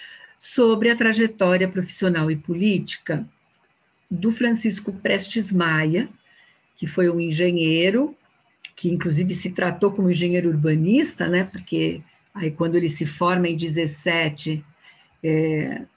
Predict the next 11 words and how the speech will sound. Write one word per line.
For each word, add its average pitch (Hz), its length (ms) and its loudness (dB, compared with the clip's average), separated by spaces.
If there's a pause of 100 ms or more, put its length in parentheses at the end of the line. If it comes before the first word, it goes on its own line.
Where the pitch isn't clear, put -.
(160)
já, 160 300 -2 (120)
o 190 80 0
urbanismo 175 640 0
já 151 180 0
tá 185 280 -2
se 180 160 -6
formando 170 480 -2
como 170 260 -4
disciplina 170 800 -4
profissional, 175 1040 -2 (800)
e 226 540 4